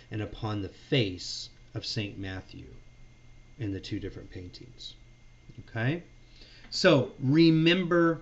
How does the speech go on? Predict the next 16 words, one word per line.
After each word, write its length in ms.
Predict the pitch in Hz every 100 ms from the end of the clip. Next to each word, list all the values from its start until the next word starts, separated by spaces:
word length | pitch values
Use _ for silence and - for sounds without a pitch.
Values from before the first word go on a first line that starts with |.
| -
Caravaggio. 840 | 139 135 135 127 127 113 107 101
He 400 | 95 - 135 135
is 140 | 131 113
going 280 | 123 123 120
to 120 | 120
be 340 | 104 110 107
the 260 | 104 101 98 - -
core, 520 | 123 127 131 131 131 - - - - -
uh, 540 | 120 110 104 98 95 95
the 120 | 107 107
core 840 | - 131 131 131 127 123 113 101 -
influencer, 880 | 127 135 - 107 101 101 - 104 104
if 240 | 107 -
you 100 | 101
will, 540 | 92 107 107 95 90 90 - - - - -
throughout 920 | - - 113 104 104 101 95 95 -